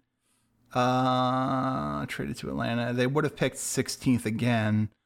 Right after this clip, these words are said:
and that pick was, uh, ended up being Lucas Bebe Nagaria,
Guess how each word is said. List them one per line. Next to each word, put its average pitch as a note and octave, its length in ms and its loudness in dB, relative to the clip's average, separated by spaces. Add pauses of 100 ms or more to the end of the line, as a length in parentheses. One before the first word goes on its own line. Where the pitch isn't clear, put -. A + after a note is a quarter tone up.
(560)
and B2+ 140 6
that A#2+ 200 2
pick B2 200 2
was, A#2 200 0 (340)
uh, A#2 240 4
ended C3 220 2
up B2+ 120 0
being B2+ 320 4 (260)
Lucas E3 280 4
Bebe C3+ 440 6
Nagaria, A#2 760 2